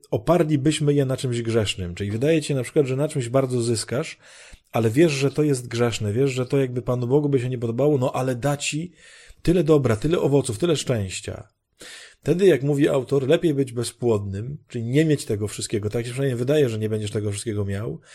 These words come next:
ale zobaczysz, że ta niepłodność, czyli ta bezowocność, która, no właśnie, jakby nie pokusiła się na coś złego, nie oparła tego na czymś grzesznym, ona tak naprawdę odniesie zwycięstwo.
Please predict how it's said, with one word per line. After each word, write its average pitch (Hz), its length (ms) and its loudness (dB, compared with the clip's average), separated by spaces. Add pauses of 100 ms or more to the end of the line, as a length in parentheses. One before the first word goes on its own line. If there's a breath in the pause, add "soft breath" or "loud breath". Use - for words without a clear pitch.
(280 loud breath)
ale 107 120 -2
zobaczysz, 135 440 0
że 127 180 -2
ta 151 580 0
niepłodność, 120 720 2
czyli 110 160 -2
ta 131 140 2
bezowocność, 131 920 -2 (100)
która, 110 400 -4 (500 loud breath)
no 110 60 -2
właśnie, 117 240 0
jakby 113 440 -2 (800)
nie 143 200 2
pokusiła 147 600 2
się 120 120 -2
na 110 100 -2
coś 107 220 -2
złego, 104 440 -2
nie 113 160 -2
oparła 143 360 6
tego 110 240 -2
na 104 100 -2
czymś 104 220 -6
grzesznym, 110 600 -6 (500 loud breath)
ona 143 180 4
tak 127 140 -2
naprawdę 135 440 2
odniesie 131 420 -2
zwycięstwo. 110 920 -4